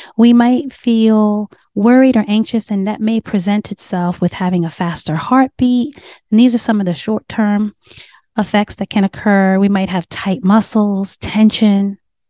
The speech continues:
There can be difficulty sleeping, having di-, di-, digestive issues. Um, but some areas where you may have a, excuse me, just even a mild headache, um,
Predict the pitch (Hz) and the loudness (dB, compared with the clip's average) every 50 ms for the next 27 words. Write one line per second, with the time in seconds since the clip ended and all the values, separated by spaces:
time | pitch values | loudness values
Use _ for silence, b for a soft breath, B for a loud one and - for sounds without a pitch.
0 | _ _ _ - 190 175 - - 185 170 165 - - - - - - - 190 185 | _ _ _ -10 -10 -8 -6 -6 -6 -6 -4 -2 -4 -4 -4 -8 -10 -8 -8 -6
1 | - - 165 - - - - 226 233 247 247 - 233 226 214 214 208 214 202 - | -6 -6 -6 -4 -6 -4 0 2 4 4 4 4 2 2 4 2 2 0 -2 -6
2 | _ _ _ _ _ _ _ _ _ _ _ _ - - 208 196 190 185 175 170 | _ _ _ _ _ _ _ _ _ _ _ _ -6 -2 0 2 2 2 2 0
3 | 151 151 156 - _ - 214 220 - _ _ - 185 180 175 - 220 226 220 - | -4 -8 -14 -10 _ 0 0 0 0 _ _ -6 -6 -4 -2 0 0 0 0 2
4 | - 233 - - - 220 - - 226 220 214 208 208 202 208 202 202 - - - | 0 -2 0 0 -2 -2 0 0 0 0 0 0 0 -2 -2 -4 -6 -8 -10 -12
5 | B B B B B B B B B B _ - 196 180 180 175 175 175 175 170 | B B B B B B B B B B _ -6 -6 -6 -6 -6 -8 -10 -12 -14
6 | 165 _ _ _ _ _ _ _ _ _ _ _ _ _ _ _ _ _ _ - | -16 _ _ _ _ _ _ _ _ _ _ _ _ _ _ _ _ _ _ -20
7 | - _ _ - 226 - - - 254 262 269 - - 233 233 233 240 240 233 220 | -20 _ _ -6 -6 -4 0 4 4 4 4 4 2 2 4 4 4 4 2 2
8 | 220 214 208 202 208 208 196 - - - - - - _ - 220 214 208 202 220 | 0 0 0 -2 -4 -4 -6 -8 -10 -12 -14 -16 -12 _ 0 2 4 4 6 6
9 | 233 247 262 247 240 214 202 196 190 190 - - 190 - - - 208 190 175 190 | 6 6 4 4 4 2 2 2 0 0 -2 -2 -4 -4 -2 0 0 0 0 0
10 | 185 175 208 196 - - 214 196 196 190 175 170 175 175 180 175 175 175 170 - | -2 -2 -4 -6 -4 -6 -4 -2 -2 -2 -2 -2 -2 -2 -2 -4 -4 -6 -8 -10
11 | - - 175 165 170 175 165 - - - B B B B B B B B B B | -8 -6 -4 -4 -4 -4 -6 -6 -10 -12 B B B B B B B B B B
12 | _ 208 185 180 180 175 175 175 175 175 170 165 | _ -2 -2 -2 -2 -2 -2 -4 -4 -4 -6 -8